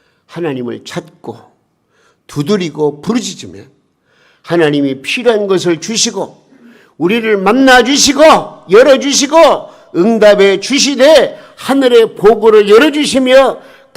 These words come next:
큰 축복으로 채워주신다고 약속하신 말씀으로 믿으시기 바랍니다.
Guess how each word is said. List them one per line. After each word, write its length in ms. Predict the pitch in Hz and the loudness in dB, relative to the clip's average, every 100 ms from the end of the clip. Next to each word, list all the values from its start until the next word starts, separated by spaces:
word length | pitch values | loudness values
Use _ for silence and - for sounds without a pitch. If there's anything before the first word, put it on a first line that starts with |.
| - 113 110 110 113 | -12 -10 -12 -12 -6
큰 180 | 330 294 | -4 -4
축복으로 960 | 294 285 294 226 226 196 214 233 - - _ _ | -10 -10 -12 -6 -4 0 2 0 -2 -16 _ _
채워주신다고 1300 | - 247 240 196 147 165 156 143 135 156 175 170 - _ - | -10 -6 -2 -2 -4 -8 -4 -4 0 2 0 -2 -14 _ -6
약속하신 640 | 143 143 156 143 139 139 | -6 -4 -6 -6 -6 -6
말씀으로 540 | 131 127 131 127 131 123 | -4 -6 -8 -8 -8 -4
믿으시기 500 | 156 202 151 170 160 | -4 -4 -6 -6 -4
바랍니다. 640 | 156 139 127 113 92 | -4 -6 -8 -14 -16